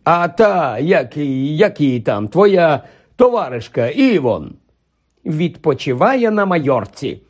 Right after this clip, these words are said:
відрубала тітка Петунія. «Можна лишити мене тут?» — з надією мовив Гаррі. Він міг би нарешті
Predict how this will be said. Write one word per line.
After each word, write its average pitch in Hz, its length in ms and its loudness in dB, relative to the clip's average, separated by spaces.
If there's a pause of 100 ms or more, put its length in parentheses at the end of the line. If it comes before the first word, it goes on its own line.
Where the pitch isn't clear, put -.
(360)
відрубала 120 680 -2
тітка 120 380 -8
Петунія. 104 600 -6 (1080)
«Можна 180 600 2
лишити 190 500 2
мене 202 240 4
тут?» — 233 480 -2 (720)
з 120 140 -2
надією 143 560 4
мовив 139 320 4
Гаррі. 113 460 0 (720)
Він 123 360 -6
міг 135 220 -2
би 123 140 -2
нарешті 135 540 -2